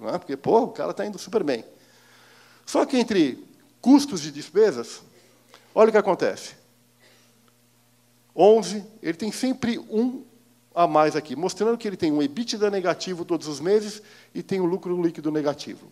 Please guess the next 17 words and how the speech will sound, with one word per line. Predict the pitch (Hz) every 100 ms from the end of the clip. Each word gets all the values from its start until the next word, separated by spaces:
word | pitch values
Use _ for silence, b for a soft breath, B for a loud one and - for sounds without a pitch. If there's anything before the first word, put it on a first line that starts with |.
| -
Tudo | 180
bem | 160 208
até | 202
aqui? | 185 233 247 - - _ _ _ _ _ _ b b b -
Legal. | 156 123 98 -
Vamos | 311
ver | 294
como | 214
é | 190
que |
é | 160
o |
fluxo | - 139 -
de | 110
caixa | 113 - 117
desse | -
cara? | - 170 113